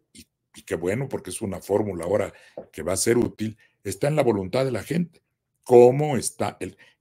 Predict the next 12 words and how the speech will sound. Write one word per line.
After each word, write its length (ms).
quién 500
sirve 600
de 200
freno, 560
digamos, 380
si 100
se 240
usa 240
esa 120
expresión, 460
de 440
control 680